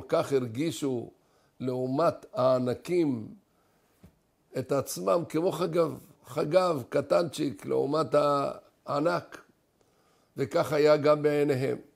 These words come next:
אולם רש"י מביא בג-, בשם הגמרא במסכת סוטה בדף ל"ה, ששם באמת הגמרא שואלת,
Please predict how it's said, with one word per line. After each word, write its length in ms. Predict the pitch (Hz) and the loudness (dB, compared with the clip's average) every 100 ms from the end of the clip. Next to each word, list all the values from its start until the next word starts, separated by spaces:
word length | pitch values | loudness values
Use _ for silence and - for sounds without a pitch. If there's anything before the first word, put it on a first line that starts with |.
| _ _ _ _ _ _ _ _ _ _ 143 | _ _ _ _ _ _ _ _ _ _ -2
אולם 340 | 143 156 151 | 4 6 6
רש"י 320 | 156 156 151 | 4 2 0
מביא 420 | 143 127 123 131 - | -2 -2 -2 -4 -6
בג-, 220 | 120 110 - _ _ | -8 -10 -16 _ _
בשם 320 | 117 - 131 | -12 -6 -4
הגמרא 380 | 143 135 135 135 | -2 -2 -2 -2
במסכת 580 | 135 127 110 135 127 120 | -2 -4 -6 -6 -4 -4
סוטה 340 | 117 107 127 | -4 -4 -4
בדף 340 | 127 123 127 123 | -4 -4 -4 -4
ל"ה, 100 | 120 117 98 95 98 110 - _ _ _ _ _ _ _ _ _ _ _ | -8 -8 -8 -10 -10 -10 -14 _ _ _ _ _ _ _ _ _ _ _
ששם 500 | - 110 147 165 151 | -14 -4 0 2 2
באמת 320 | 143 151 156 | 2 0 0
הגמרא 420 | 151 131 131 147 | -2 0 0 0
שואלת, 800 | 147 135 123 147 143 123 117 - | -2 -4 0 0 0 -4 -8 -16